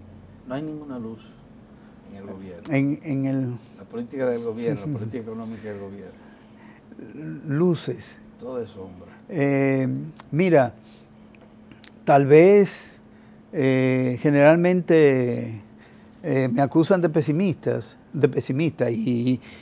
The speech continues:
Speaker 2: y todos los gobiernos que han sucedido, yo creo que desde el año, este, noventa a la fecha ha sido igual, ¿no? Eh, yo prefiero, en lugar de hacer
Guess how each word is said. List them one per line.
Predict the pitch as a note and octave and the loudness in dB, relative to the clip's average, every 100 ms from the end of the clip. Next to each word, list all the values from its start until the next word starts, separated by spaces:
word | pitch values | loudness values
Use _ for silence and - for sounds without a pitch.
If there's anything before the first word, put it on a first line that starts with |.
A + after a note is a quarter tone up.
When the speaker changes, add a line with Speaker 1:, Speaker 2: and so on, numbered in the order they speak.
| - | -6
Speaker 2:
y | B2 | 0
todos | D3+ D#3+ | 6 8
los | F3 E3+ | 10 8
gobiernos | F#3 E3 D#3 E3 F#3 E3 - - | 8 8 6 4 -2 -6 -8 -4
que | B2+ | -2
han | B2 | 0
sucedido, | B2+ D3+ - B2+ A#2 - D3 | -2 -4 -2 0 -2 0 2
yo | C3 B2 | 4 2
creo | - C3+ C#3 | 0 0 0
que | B2 A#2 | 0 0
desde | A#2 A#2 | 0 -2
el | A#2 | 0
año, | A#2+ C#3 D3 B2+ A2+ G#2 - - - - - | 0 0 0 -2 -2 -6 -12 -20 -20 -20 -14
este, | - A#2+ - A#2 | -6 -4 -2 -4
noventa | A2+ A2 D3 D#3 D3+ | -4 0 2 4 4
a | |
la | D3 | 4
fecha | - B2+ B2 | 2 -2 -2
ha | C#3 | -4
sido | - B2 A#2+ | -2 -2 0
igual, | G#2 C#3+ C3+ G#2 | 0 -2 -2 -4
¿no? | A2 F3 A3 - - - - - - - - - | -6 -8 -8 -14 -20 -20 -20 -20 -20 -20 -20 -10
Eh, | F3 C3+ C3 C3 B2+ A#2+ A#2+ B2 A#2+ A#2 A#2+ - - - - | -2 2 2 2 0 -2 -2 -4 -4 -8 -12 -18 -20 -20 -6
yo | B2 G#3 | 8 8
prefiero, | G#3 A3+ - E3+ F3+ F3 F3 E3 D#3 - - - - - - | 10 6 4 4 6 8 6 2 -2 -14 -20 -20 -20 -20 -12
en | - C#3+ | 0 2
lugar | C#3 C3 D3+ G3 G3 | 4 6 6 6 4
de | E3+ | 2
hacer | C#3 - E3+ E3 | 0 0 2 2